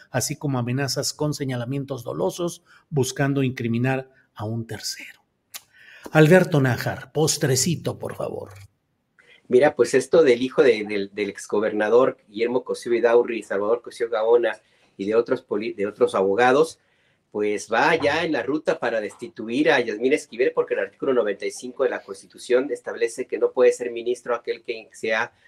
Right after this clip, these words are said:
Speaker 2: eh, acusado o que incurra en el delito de falsedad, de, de falsificación.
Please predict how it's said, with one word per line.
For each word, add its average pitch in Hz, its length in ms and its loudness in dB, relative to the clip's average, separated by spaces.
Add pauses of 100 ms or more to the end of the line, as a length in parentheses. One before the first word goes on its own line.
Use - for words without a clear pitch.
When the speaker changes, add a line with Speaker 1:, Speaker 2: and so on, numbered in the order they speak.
(260)
Speaker 2:
eh, 104 180 -2
acusado 117 600 0
o 120 160 -4
que - 100 -16
incurra 117 340 0
en 104 80 0
el 98 40 -2
delito 104 320 -4
de 98 140 -2
falsedad, 104 760 -2
de, 98 200 -10
de 98 120 -6
falsificación. 127 840 0